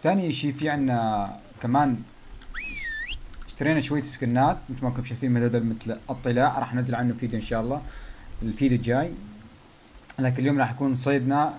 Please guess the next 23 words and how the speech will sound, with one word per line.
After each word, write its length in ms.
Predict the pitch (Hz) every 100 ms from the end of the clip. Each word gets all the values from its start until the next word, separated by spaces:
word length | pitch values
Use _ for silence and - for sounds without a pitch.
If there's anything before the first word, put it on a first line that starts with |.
| 127
آه، 240 | 120 113
حيوانات 540 | - 120 117 127 127
من 60 | 127
خلال 220 | - 120
هذا 140 | 113 107
الجهاز. 480 | 104 104 123 170 - - - - 135
وبنفس 220 | 135 139
الوقت 280 | 143 139 131
يعني 160 | 120
فيك 160 | 117 127
تحصل 320 | - 123 131
سكنات 380 | - 120 127 123
على 160 | 104
الأسلحة 520 | 110 127 127 123 120 113 - - - - - - -
أو 140 | 156
على 400 | 127 123 120 117
المنظار. 460 | 123 117 110 120 123
وفي 140 | 120 139
عندك 220 | 139 127
يعني 120 | 117
عدة 440 | 113 131 143 131
أنواع 240 | 117 113 104
كتير 360 | - 120 110